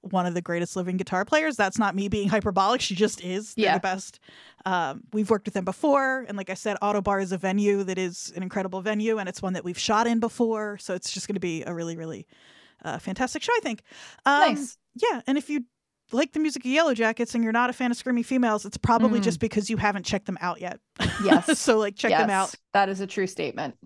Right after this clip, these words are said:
Speaker 1: The new album, Desire Pathway, is, um, so far my record of the year for twenty twenty-three, and I think it's gonna be difficult for anything to unseat it. And
Speaker 2: Mm-hmm.
Speaker 1: that's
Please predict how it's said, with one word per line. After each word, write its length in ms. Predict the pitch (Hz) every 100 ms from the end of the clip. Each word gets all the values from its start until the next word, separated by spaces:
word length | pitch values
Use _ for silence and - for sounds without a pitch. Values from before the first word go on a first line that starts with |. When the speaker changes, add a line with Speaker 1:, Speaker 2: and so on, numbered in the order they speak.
| -
Speaker 1:
The 80 | -
new 120 | 220
album, 160 | 214 208
Desire 380 | 208 208 202 202
Pathway, 680 | 196 196 - 220 208 214 220 - - - -
is, 420 | 196 185 180 - - _ _ _ -
um, 320 | 185 156 - -
so 280 | - 214
far 280 | 196 208 196
my 160 | 208 202
record 300 | 190 190 202
of 120 | 190
the 100 | 190
year 360 | 190 180 185 208
for 160 | -
twenty 280 | 208 202 190
twenty-three, 840 | 185 196 175 - 185 185 208 226 220 180
and 420 | 180 170 170 - -
I 140 | 180
think 200 | - 180
it's 100 | 170
gonna 140 | 190
be 80 | 185
difficult 560 | 175 170 - - 190 170
for 260 | - 180 175
anything 380 | 175 180 185 180
to 160 | -
unseat 340 | 185 190 233 254
it. 200 | 349 _ - _ _ -
And 100 | 214
Speaker 2:
Mm-hmm. 180 | 247
Speaker 1:
that's 200 | 185 185